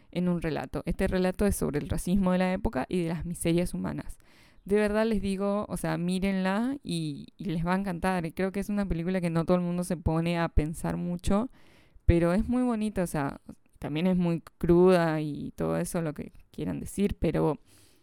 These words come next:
eh, es una película que por lo menos cuando yo escuché dije, "Uy, la voy a buscar", ¿no? Es como también la de Persona, de Ingmar Bergman, de mil novecientos sesenta y seis,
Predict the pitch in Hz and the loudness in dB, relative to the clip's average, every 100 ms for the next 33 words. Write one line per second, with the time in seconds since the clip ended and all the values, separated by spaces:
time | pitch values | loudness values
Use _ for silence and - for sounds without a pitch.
0 | - - _ - 170 170 170 180 196 180 | -20 -20 _ -8 0 2 2 0 0 2
1 | 170 175 180 170 147 156 170 180 185 175 | 2 4 2 2 -2 0 2 2 0 0
2 | 165 160 175 220 196 202 202 208 220 247 | 0 0 -2 -2 -2 -2 -2 -4 -4 -2
3 | 202 175 190 220 185 - 185 180 170 165 | 0 0 0 0 -2 -4 0 0 0 -4
4 | 190 - 202 - 180 185 208 202 170 - | -4 -4 -2 -2 -2 -2 0 0 -2 -6
5 | 185 185 147 147 151 - 180 185 202 196 | -4 -4 -2 -4 -6 -6 -10 -8 -4 -2
6 | 196 185 175 175 214 269 285 160 175 175 | -2 -4 -4 -2 -2 -4 -4 -4 -2 -2
7 | 175 170 180 - 165 156 143 - 190 254 | -4 -6 -8 -8 -6 -6 -4 0 2 2